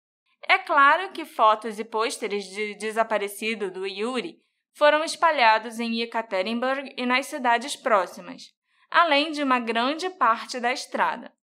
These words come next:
E o Yuri também teve sua foto com a notícia do desaparecimento espalhadas pela internet.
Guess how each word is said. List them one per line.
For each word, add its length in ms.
E 160
o 80
Yuri 460
também 420
teve 260
sua 260
foto 500
com 260
a 100
notícia 520
do 160
desaparecimento 1040
espalhadas 760
pela 260
internet. 800